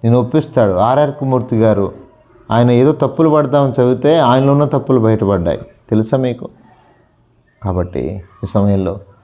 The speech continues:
మీరందరూ కూడా పరిశుద్ధంగా జీవించాలని, ప్రభువుని రుచి చూసి తెలుసుకోవాలని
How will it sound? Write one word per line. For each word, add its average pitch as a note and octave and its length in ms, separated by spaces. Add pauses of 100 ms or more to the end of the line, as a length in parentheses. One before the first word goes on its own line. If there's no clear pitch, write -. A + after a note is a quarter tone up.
(300)
మీరందరూ A2+ 380
కూడా C3 180
పరిశుద్ధంగా B2+ 600
జీవించాలని, G#2+ 760 (480)
ప్రభువుని C#3+ 440
రుచి C3+ 280
చూసి E3 240
తెలుసుకోవాలని G#2 920